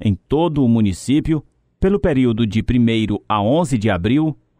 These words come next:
a autorização para a realização de eventos públicos e privados, inclusive aqueles considerados de pequeno porte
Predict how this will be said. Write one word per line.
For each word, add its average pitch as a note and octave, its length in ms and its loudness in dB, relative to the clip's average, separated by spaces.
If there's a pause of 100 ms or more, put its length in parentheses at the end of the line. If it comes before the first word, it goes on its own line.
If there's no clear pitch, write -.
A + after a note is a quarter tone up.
a B2 100 -4
autorização C#3 840 -2
para A2 240 -2
a G#2 60 -2
realização G2+ 720 -2
de F#2+ 140 -4
eventos A#2 460 -2
públicos E3+ 540 -2
e F3 60 0
privados, B2+ 680 -2 (380)
inclusive D3+ 600 0
aqueles B2+ 500 -2
considerados A#2 800 -2
de A#2 100 -4
pequeno C#3 380 -2
porte A#2+ 500 -2